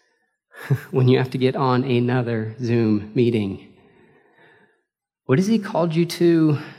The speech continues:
in your family? Uh,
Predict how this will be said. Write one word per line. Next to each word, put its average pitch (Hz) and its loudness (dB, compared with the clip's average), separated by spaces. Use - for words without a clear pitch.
in 135 2
your 139 2
family? 135 -6
Uh, 107 -6